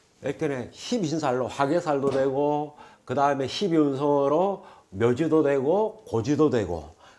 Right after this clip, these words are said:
그다음에 또 천살 하늘 우리가 다 뭐예요? 우리가 절을 할 때 보면은 우리 토-, 토지신 있잖아요. 또 고시래하고 땅에 그러고 어디 그 건물 지을 때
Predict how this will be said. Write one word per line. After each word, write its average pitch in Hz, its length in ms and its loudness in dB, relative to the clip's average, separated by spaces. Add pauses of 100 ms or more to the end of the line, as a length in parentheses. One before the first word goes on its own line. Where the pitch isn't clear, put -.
그다음에 156 580 0 (640)
또 190 360 -2 (320)
천살 165 800 2 (340)
하늘 175 420 0
우리가 123 280 -2 (520)
다 104 300 -8 (300)
뭐예요? 123 220 -2
우리가 139 440 0
절을 202 340 4
할 120 160 4
때 165 60 0
보면은 139 600 0 (480)
우리 135 320 -4
토-, 247 340 4
토지신 233 520 0
있잖아요. 120 260 -6
또 101 100 -12
고시래하고 180 960 6
땅에 156 560 6 (420)
그러고 160 320 6
어디 170 100 6 (160)
그 - 100 -12
건물 165 360 4
지을 185 340 4
때 156 400 0